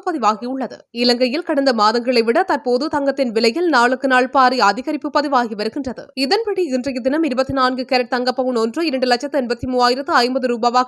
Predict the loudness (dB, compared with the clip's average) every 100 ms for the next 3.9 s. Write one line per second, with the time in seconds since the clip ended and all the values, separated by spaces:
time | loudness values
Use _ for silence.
0 | -2 -4 0 0 0 -8 -8 -12 -18 -6
1 | -2 -2 0 0 2 0 0 -2 0 2
2 | 4 2 2 0 -2 -2 0 2 2 -2
3 | -6 -4 -4 -4 -6 -6 -6 -10